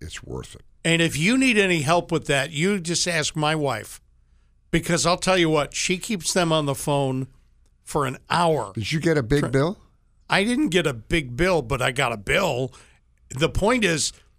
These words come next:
Speaker 2: she will work out a deal. They are powerless. When Melissa Alexander
Speaker 1: Oh, yeah.
Speaker 2: calls them,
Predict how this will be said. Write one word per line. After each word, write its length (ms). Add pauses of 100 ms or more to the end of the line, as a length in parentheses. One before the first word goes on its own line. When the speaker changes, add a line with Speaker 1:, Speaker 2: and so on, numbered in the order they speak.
(180)
Speaker 2:
she 340
will 240
work 320
out 160
a 80
deal. 480 (920)
They 220
are 140
powerless. 880 (160)
When 240
Melissa 440
Alexander 600
Speaker 1:
Oh, 160
yeah. 80
Speaker 2:
calls 300
them, 360